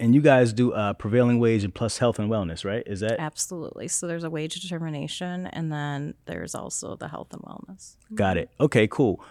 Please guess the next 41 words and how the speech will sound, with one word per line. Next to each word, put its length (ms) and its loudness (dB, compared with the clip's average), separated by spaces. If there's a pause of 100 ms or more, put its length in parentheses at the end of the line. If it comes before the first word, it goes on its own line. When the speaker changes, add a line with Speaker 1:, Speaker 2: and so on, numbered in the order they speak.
(200)
Speaker 1:
Uh, 260 6 (100)
in 160 10
terms 540 10
of 480 8
your, 380 6
your 240 2
guys, 680 6
like, 260 -2
with 140 -2
the 120 0
routes, 520 2 (300)
what 220 2
type 260 6
of 80 8
routes 300 6
are 100 4
they 140 4
running? 260 2
They're 100 0
running 280 -2
Wisconsin 840 0
to 260 -2
where? 220 4
Can 140 2
you 40 6
got, 160 6
give 120 2
us 100 0
an 80 4
idea 320 2
of, 60 2
like, 160 0
what 180 0
your 100 0
lanes 280 -2
kinda 200 -2
look 140 -4
like? 160 -4 (300)
Speaker 2:
Okay, 260 -10
so 240 -4
there's, 640 -2